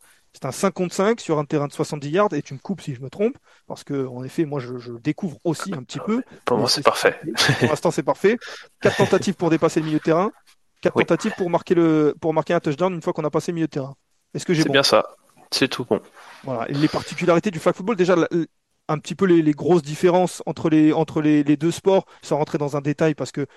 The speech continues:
Speaker 1: forcément, j'imagine qu'il y en a, il y en a beaucoup de différences, mais qu'est-ce que tu dirais ? Qu'est-ce qui est vraiment spécifique au flag football ?
Speaker 2: Bon, le foot américain, c'est un sport de collision, le flag, c'est un sport d'évitement. On va vraiment jouer sur l'agilité, euh, et vraiment éviter son adversaire.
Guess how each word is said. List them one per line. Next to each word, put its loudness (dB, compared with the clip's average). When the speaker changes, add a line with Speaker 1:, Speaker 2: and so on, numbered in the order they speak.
Speaker 1:
forcément, -8
j'imagine -6
qu'il -8
y -4
en 2
a, 0
il -12
y -6
en -6
a -2
beaucoup -4
de -14
différences, -2
mais -4
qu'est-ce -8
que -6
tu -14
dirais ? 2
Qu'est-ce -4
qui 0
est 4
vraiment 0
spécifique -4
au 4
flag -2
football ? -10
Speaker 2:
Bon, 4
le 0
foot -4
américain, 4
c'est -2
un -2
sport 2
de 2
collision, 2
le 0
flag, 2
c'est 2
un 4
sport 4
d'évitement. 0
On -4
va 0
vraiment 4
jouer 2
sur 4
l'agilité, 2
euh, 0
et -4
vraiment 4
éviter 0
son 0
adversaire. -2